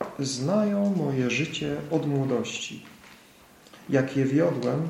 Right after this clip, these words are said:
od początku wśród mego narodu w Jerozolimie.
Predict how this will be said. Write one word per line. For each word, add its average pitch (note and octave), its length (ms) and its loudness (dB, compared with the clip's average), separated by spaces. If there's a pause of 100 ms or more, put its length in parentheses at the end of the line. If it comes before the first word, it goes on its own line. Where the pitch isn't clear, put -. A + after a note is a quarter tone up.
(540)
od F#3+ 100 2
początku C#3 880 -4 (380)
wśród C3+ 440 -2
mego B2 480 -2
narodu A#2 500 -4
w A2+ 180 -6
Jerozolimie. A2 680 -4